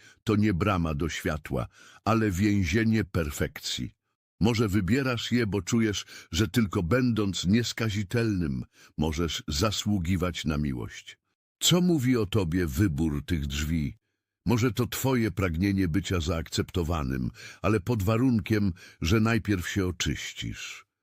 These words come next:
Może to głęboki lęk przed byciem ocenionym. Może potrzeba, by ukryć wstyd, który nosisz od lat.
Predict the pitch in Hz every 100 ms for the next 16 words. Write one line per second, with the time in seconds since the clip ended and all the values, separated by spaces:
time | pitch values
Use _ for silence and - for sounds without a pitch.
0 | _ - 107 120 120 107 117 117 110 117
1 | - 98 101 104 73 67 - - 85 65
2 | 80 - 85 78 73 85 76 67 60 60
3 | 55 - _ _ _ _ 104 107 131 117
4 | - 139 123 120 101 113 - 123 - 110
5 | - - - - 139 - - - - -
6 | - 98 92 98 - 98 - 98 71 82
7 | 71 58 - -